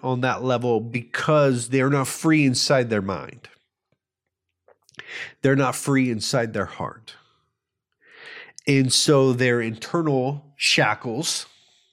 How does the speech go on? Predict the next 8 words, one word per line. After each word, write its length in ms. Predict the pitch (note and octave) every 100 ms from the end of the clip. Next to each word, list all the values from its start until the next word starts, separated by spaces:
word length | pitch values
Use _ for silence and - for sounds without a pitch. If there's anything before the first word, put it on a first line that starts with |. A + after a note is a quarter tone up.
| _ _ _ _ _ _ _ _ - - _ _ - _
have 260 | B2+ A2 G#2+
manifested 1040 | A2 B2+ B2+ - - A#2 - - A2 G2
in 600 | G#2 G2+ G2+ G2 F#2 - -
a 200 | G2 F2
very, 960 | F#2+ F#2+ G2 A#2+ A2 G2+ G2 F#2 F2+ -
um, 720 | - F#2+ F2+ E2+ D#2 E2+ - _
dysfunctional 800 | G2+ - - A2 G#2+ - G2 D#2
life 520 | E2+ D#2 - - -